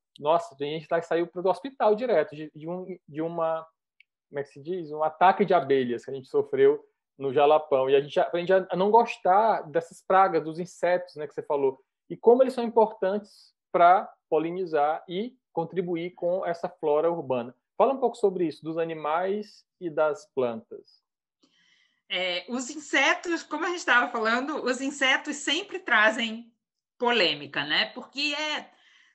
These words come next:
Speaker 2: não vou mentir, sou bióloga, <laughs> sou, sou a favor da, da biodiversidade urbana, mas é incômodo, né? É, a gente mata o mosquito, a gente mata a barata que entra na nossa casa,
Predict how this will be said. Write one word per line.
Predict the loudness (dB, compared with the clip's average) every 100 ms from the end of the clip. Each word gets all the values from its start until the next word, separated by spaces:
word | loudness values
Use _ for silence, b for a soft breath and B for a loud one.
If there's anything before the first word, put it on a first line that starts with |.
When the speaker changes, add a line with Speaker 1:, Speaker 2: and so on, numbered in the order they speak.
| b _
Speaker 2:
não | -4 0
vou | 0
mentir, | 0 -6 -4 -2
sou | -2 -2
bióloga, | -2 2 4 6 6 4 4 2
<laughs> |
sou, | 0 -6 -6 0 0 2 0 -2 B B
sou | 0 4 4 2 2
a | 2
favor | 2 0 2 2
da, | 4 2 2
da | 0
biodiversidade | 0 -2 -4 -6 -6 -2 -2
urbana, | -2 -2 -2 -2
mas | -2 -4 -2
é | -4
incômodo, | -4 -4 -4 -4 -8 -12 -16 -2
né? | 0 0 -4 b b b _ _
É, | -6 -4 -4 -8 -10 -12 -16 -14 -6
a |
gente | -2 -2 -2
mata | 0 4 4 4 -2 -4
o |
mosquito, | -4 -8 -6 -8 -8 -8 -6
a |
gente | -6 -6 -8
mata | -2 -2 2 2
a | 2
barata | 4 6 6 6 2 -4
que | -2
entra | -4 -4 -8
na | -8
nossa | -8 -8 -6
casa, | 0 2 2 0 -2